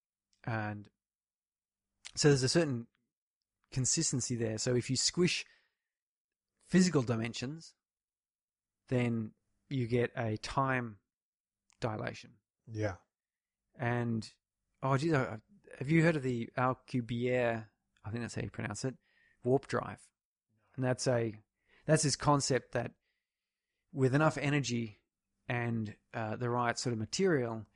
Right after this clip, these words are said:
Speaker 1: you can actually squeeze or, or bunch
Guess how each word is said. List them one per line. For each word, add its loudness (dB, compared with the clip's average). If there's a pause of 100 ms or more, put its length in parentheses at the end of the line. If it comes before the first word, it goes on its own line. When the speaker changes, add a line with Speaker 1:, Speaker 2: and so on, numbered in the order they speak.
(120)
Speaker 1:
you 2
can 0
actually -4 (1700)
squeeze 2
or, 0
or -6
bunch -2